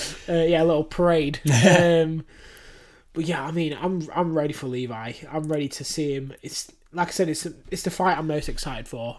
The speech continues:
Speaker 2: Mm.
Speaker 1: if I'm being honest. Um, but yeah, it's probably the main event in my opinion.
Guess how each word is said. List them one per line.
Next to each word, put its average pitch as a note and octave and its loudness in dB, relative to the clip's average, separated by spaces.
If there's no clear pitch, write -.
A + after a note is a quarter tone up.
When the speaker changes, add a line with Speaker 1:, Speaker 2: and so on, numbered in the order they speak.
Speaker 2:
Mm. B2 -4
Speaker 1:
if G#2+ -6
I'm D3+ -6
being B2+ -6
honest. A2+ -12
Um, A#2+ -12
but D#3 0
yeah, F#3 6
it's E3+ -8
probably F#3 4
the E3 0
main D#3+ -2
event D#3+ -2
in D3+ -6
my C3+ -8
opinion. C3+ -10